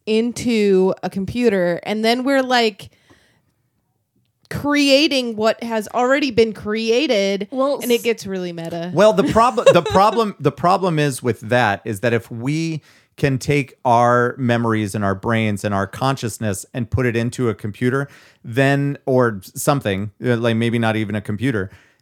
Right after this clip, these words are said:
Speaker 3: then, assuming this already hasn't happened and that's what we're doing right now, <laughs> that it would leave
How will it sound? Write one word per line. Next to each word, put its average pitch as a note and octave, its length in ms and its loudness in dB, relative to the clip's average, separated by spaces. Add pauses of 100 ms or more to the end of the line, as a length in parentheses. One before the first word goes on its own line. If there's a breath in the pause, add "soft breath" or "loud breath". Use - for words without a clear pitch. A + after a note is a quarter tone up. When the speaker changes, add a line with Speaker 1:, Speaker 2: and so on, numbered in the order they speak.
Speaker 3:
then, B2+ 640 0 (140)
assuming D#3 400 0
this C#3 200 0
already B2+ 360 4
hasn't A2+ 300 2
happened G2+ 420 -2
and G2 140 -2
that's G2+ 200 0
what G#2 140 -4
we're G2 80 -6
doing G2 280 -2
right F#2 180 -2
now, G#2+ 320 0 (300 loud breath)
<laughs> - 280 -18
that E3+ 360 2
it E3+ 160 0
would C#3+ 160 2
leave E3 680 -4